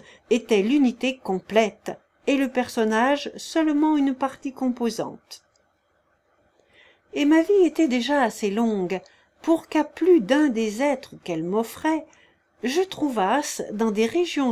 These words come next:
opposées de mes souvenirs, un autre être pour le compléter. Aux Elstir, que je voyais ici en une place qui était un signe de la gloire maintenant acquise,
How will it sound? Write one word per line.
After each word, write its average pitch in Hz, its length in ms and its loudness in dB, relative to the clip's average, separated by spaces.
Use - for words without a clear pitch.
opposées 285 520 0
de 185 120 -4
mes 185 140 -4
souvenirs, 214 800 -2
un 240 280 4
autre 370 360 2
être - 460 -4
pour 165 140 -12
le 165 120 -10
compléter. 160 680 -8
Aux 190 140 4
Elstir, 175 840 0
que 185 100 -8
je 175 140 -6
voyais 202 380 0
ici 196 560 -6
en 185 180 0
une 180 200 -2
place 226 500 0
qui - 120 -8
était 175 280 -6
un 165 100 -6
signe 185 420 -6
de 156 120 -6
la 151 160 -6
gloire 175 600 0
maintenant 156 520 -8
acquise, 233 640 2